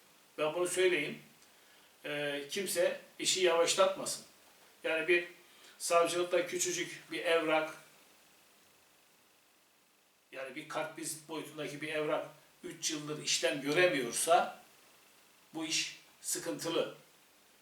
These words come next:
Yani hükümet, e, mahkemelere süre koymuş. Diyor ki efendim işte müracaat ettiğinde bu davanın süresi üç yüz gündür diyorsun. Ama dava on yıldır bitmemiş.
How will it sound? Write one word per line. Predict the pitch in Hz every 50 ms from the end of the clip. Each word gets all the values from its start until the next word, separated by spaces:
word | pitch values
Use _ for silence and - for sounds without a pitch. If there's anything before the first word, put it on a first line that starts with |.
| _
Yani | 151 151 151 151 151 139 127 - - - - _ _ -
hükümet, | 170 156 156 180 175 175 170 170 - - - -
e, | 151 147
mahkemelere | 147 147 160 165 165 165 - 170 170 170 165 170 165 170 170
süre | 165 - - 175 175 175 175
koymuş. | 175 165 156 143 139 143 127 - - -
Diyor | 165 170 156 -
ki | 147 156
efendim | 151 147 143 147 147 151 151 147
işte | - - - 151
müracaat | 143 143 151 151 151 147 151 143 151 147 139 147
ettiğinde | 156 151 - 160 151 147 151 147 139 143 - - - - - - - - -
bu | 147 156 156 - - 143
davanın | 147 151 147 147 143 147 147 151 151 147
süresi | 147 - 151 151 151 127 - - 156 156 151 156 - - - - - - - - - - -
üç | 180 160 - - -
yüz | 156 143 131
gündür | 151 147 139 139 123 139 123 110 113
diyorsun. | 123 123 120 - - 147 - 226 - - - - - - - _ _ _ _ _ - _ _ - _
Ama | 147 143 143 156 151 - -
dava | 151 156 156 151 156 151 151 151
on | 160 160 160
yıldır | 156 156 143 143 147 127 - -
bitmemiş. | 180 185 185 190 202 196 190 190 185 - - - -